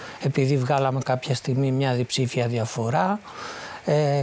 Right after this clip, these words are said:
το βράδυ των εκλογών κρατάω αυτή τη δημοσκόπηση για να δούμε πού έχει φτάσει η αναξιοπιστία σου.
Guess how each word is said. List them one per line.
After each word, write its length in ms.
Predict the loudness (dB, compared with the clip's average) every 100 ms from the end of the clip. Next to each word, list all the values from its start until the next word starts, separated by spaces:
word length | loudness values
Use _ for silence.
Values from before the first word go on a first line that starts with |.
| 2
το 100 | 2
βράδυ 380 | 4 4 2 0
των 220 | 2 0
εκλογών 720 | 2 2 2 2 2 2 0
κρατάω 520 | 2 2 2 2 2 2
αυτή 280 | 0 0 0
τη 120 | 2
δημοσκόπηση 720 | 2 2 0 0 0 0 -2
για 140 | 0
να 180 | 2 2
δούμε 280 | 2 2 0
πού 200 | 0 2
έχει 200 | 2 0
φτάσει 400 | -2 0 0 0
η 40 |
αναξιοπιστία 880 | 0 0 -2 -4 -4 -4 0 2 2
σου. 420 | 2 0 -2 -2